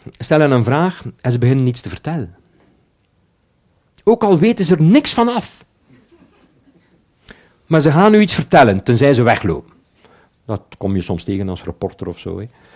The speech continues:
Maar als mensen blijven staan, micro onder de neus, van: "Wat vindt u van, van dit of dat?" Maar ze gaan u: "Wat vindt u van global warming?"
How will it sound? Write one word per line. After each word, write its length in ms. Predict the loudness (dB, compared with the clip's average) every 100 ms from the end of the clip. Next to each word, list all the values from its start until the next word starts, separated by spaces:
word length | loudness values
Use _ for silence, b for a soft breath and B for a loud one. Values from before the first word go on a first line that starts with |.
| b b b
Maar 160 | -8 -2
als 160 | -2 0
mensen 260 | -2 0
blijven 260 | 0 0 -2
staan, 380 | -6 -8 -6 -6
micro 280 | -6 -4 -4
onder 160 | -4
de 60 | -6
neus, 380 | -8 -8 -12 -14
van: 160 | -12 -4
"Wat 200 | -4 0
vindt 200 | -2 0
u 60 |
van, 380 | 0 0 0 -4
van 200 | -8 -8
dit 200 | -6 -6
of 100 | -8
dat?" 320 | -14 -18 _ _ _ _ _ _ _ _ _ _ _ -20
Maar 140 | -14
ze 100 | -8
gaan 200 | -8 -8
u: 80 | -10 -10
"Wat 140 | -8
vindt 160 | -6 -6
u 40 |
van 120 | -6
global 260 | -4 -4 -4
warming?" 300 | -8 -12 -20